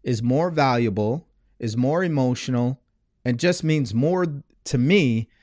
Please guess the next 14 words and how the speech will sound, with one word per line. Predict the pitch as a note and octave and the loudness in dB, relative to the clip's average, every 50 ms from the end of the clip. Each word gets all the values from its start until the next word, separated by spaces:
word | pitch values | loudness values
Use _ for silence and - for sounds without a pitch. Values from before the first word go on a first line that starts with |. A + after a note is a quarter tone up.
| _ _ _ _ - | _ _ _ _ -8
than | - A2+ C#3 C#3 C#3 C#3 C3+ C3 B2+ B2+ B2 - _ _ _ _ _ _ - | -2 2 4 4 4 4 2 2 0 -2 -4 -8 _ _ _ _ _ _ -12
some | - - D#3 C#3 C3 | -4 0 0 0 0
troll | A#2+ - - E3+ D#3+ D3 C#3 B2 A2+ A2 A2+ A#2 - _ _ _ _ _ - | 0 0 2 4 4 4 4 2 2 0 -2 -4 -6 _ _ _ _ _ -4
and | B2+ A#2 | -2 -2
a | A2 | -2
person | - - D3 C3+ B2+ - - A#2 G#2+ | 0 2 2 2 2 0 -2 -2 0
who's | G#2 B2+ B2 A2 A2 | 0 0 0 0 0
ignorant | B2 B2 A#2 A2 A2 G#2 G2+ G2 - - _ _ _ _ _ _ - | 0 0 0 0 -2 0 0 -2 -4 -8 _ _ _ _ _ _ -4
and | A2+ A#2 | -4 -2
just | A2 B2+ B2 - - | 0 0 0 0 -2
wants | B2+ A#2+ A2+ A2+ - - | -2 -2 -2 -4 -6 -6
to | - A#2 G2+ F#2 F2+ - _ _ _ _ _ - | -4 -4 -4 -4 -6 -10 _ _ _ _ _ -12
comment | - - B2+ A2+ A2 G2+ - - _ _ _ _ _ _ _ _ _ - - | -6 -4 -2 -2 -2 -4 -6 -10 _ _ _ _ _ _ _ _ _ -4 -4
negativity. | A#2+ A2 A2 G#2 - - B2 G#2 G2 D#2+ C#2+ | -2 -2 -2 -4 -2 -2 -2 -2 -4 -6 -10